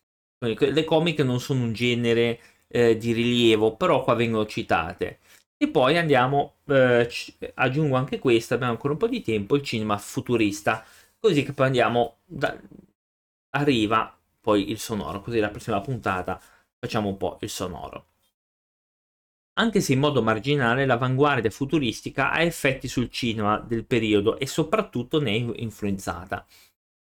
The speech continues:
Con il suo interesse per la rapidità e la violenza espressiva, il futurismo trova nel cinema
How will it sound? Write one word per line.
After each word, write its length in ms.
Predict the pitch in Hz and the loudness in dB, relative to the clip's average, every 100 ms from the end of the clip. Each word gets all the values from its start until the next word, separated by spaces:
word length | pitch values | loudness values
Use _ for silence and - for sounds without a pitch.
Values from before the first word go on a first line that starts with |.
| _ _ | _ _
Con 140 | - 165 | -2 0
il 80 | 175 | 0
suo 160 | 233 | -2
interesse 520 | 202 139 135 131 117 | 0 2 2 0 -4
per 100 | 104 | 0
la 100 | 110 117 | 0 0
rapidità 640 | 113 127 120 - 135 - | -2 -6 -6 -2 -2 -2
e 80 | 110 | -2
la 100 | 107 | -2
violenza 400 | 110 127 135 104 | -2 -2 -4 -6
espressiva, 800 | - - 147 - 170 151 165 - | -4 2 2 2 0 2 2 0
il 100 | 147 | -2
futurismo 760 | 147 165 - 185 131 117 123 127 | -2 -4 0 2 2 0 -4 -2
trova 360 | 170 165 123 123 | -2 0 0 0
nel 180 | 151 | -2
cinema 520 | 151 - 147 147 147 | -2 -2 -2 -2 -4